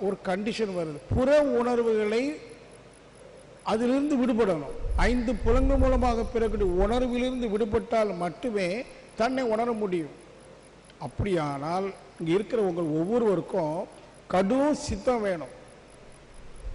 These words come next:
ஒரு யோகி ஒரு யோகியாகவே வாழணும், கடும் சித்தத்தோடு. அப்பதான் தன்னை உணர முடியும். நான் நேற்றே சொன்னேன், தன்னை உணர்தலுக்கு தியானம் மட்டும் போதாது. ஏன்னா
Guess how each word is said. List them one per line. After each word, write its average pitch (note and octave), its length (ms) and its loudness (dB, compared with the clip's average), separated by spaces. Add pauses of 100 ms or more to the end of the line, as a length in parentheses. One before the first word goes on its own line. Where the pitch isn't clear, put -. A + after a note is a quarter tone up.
ஒரு F3 120 0 (100)
யோகி C4 360 2 (1080)
ஒரு E3+ 100 0 (120)
யோகியாகவே C#4 640 4 (100)
வாழணும், D#3+ 400 -2 (400)
கடும் B3 400 0
சித்தத்தோடு. F#3+ 580 -2 (1200)
அப்பதான் A#3+ 400 -2
தன்னை B3 260 0
உணர A#3+ 140 0 (120)
முடியும். F3 340 -4 (1600)
நான் G3 220 -2
நேற்றே A#3+ 320 0 (120)
சொன்னேன், G3+ 440 -2 (340)
தன்னை A#3+ 280 -2 (100)
உணர்தலுக்கு A#3 460 0 (140)
தியானம் A3+ 460 2
மட்டும் B3+ 380 2 (340)
போதாது. F#3+ 400 2 (1120)
ஏன்னா G3+ 140 -2